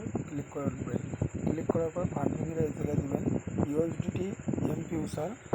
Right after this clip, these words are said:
এখানে এটার পর ক্লিক করে এখানে ইউএসডিটি সিলেক্ট করে দেবেন।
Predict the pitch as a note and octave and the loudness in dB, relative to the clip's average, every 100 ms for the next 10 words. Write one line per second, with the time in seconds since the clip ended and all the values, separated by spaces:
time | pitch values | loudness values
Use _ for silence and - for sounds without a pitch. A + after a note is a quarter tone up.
0 | - - - C#3+ C#3+ F3+ - - D#3+ D#3+ | -2 -2 -8 -4 -4 -4 -8 -8 -4 -2
1 | - E3 - C#3+ - D#3+ E3 G3+ - - | 0 0 0 -4 -4 0 2 2 0 -2
2 | - - D3+ C#3 C#3+ D#3+ - - D3+ D#3 | -6 -6 -2 -2 -2 -6 -6 -4 -2 -2
3 | D3+ D#3+ C#3+ - D3 D3 D3+ D3+ D3+ D3+ | -2 -4 -4 -2 0 0 0 -2 -2 -4